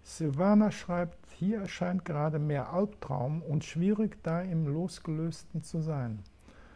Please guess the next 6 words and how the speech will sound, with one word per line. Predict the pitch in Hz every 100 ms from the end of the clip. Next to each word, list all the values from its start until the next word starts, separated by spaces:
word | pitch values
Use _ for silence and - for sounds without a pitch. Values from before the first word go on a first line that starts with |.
| - - - -
Ja, | 160 170
das | 143 135 - - - - - - - - - - - 156
hat | 160 - - - - -
so | - - 151
ein | 147
Albtraum | 135 131 - 165 165 160